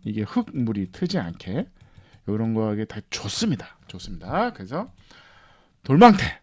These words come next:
돌망태 집이에요. 폴란드 돌망태 집이고, 이 근데 이 돌망태가 중요한 건 아니고 요거, 요거, 요거, 요거, 요게 중요한 거죠. 요 평면도 오늘 소개시켜 드릴게요. 그래서 이렇게 데크, 아이가 앉아있는 전망이 뭐 끝내줍니다. 그래서 이제 이렇게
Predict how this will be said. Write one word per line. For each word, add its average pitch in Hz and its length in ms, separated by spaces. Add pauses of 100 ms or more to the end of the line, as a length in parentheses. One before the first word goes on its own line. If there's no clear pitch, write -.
돌망태 117 460
집이에요. 95 540
폴란드 139 320
돌망태 113 340
집이고, 113 240
이 156 100
근데 175 200
이 104 80 (380)
돌망태가 202 540
중요한 131 280
건 254 100
아니고 120 580 (140)
요거, 110 340
요거, 82 240
요거, - 100 (440)
요거, - 140
요게 135 220
중요한 - 360
거죠. - 240 (400)
요 98 180
평면도 196 480
오늘 107 400 (440)
소개시켜 180 460
드릴게요. 113 880 (140)
그래서 87 220
이렇게 - 260 (200)
데크, - 300 (120)
아이가 95 280
앉아있는 - 300 (760)
전망이 104 500
뭐 117 280
끝내줍니다. 175 880
그래서 98 220
이제 90 240
이렇게 - 280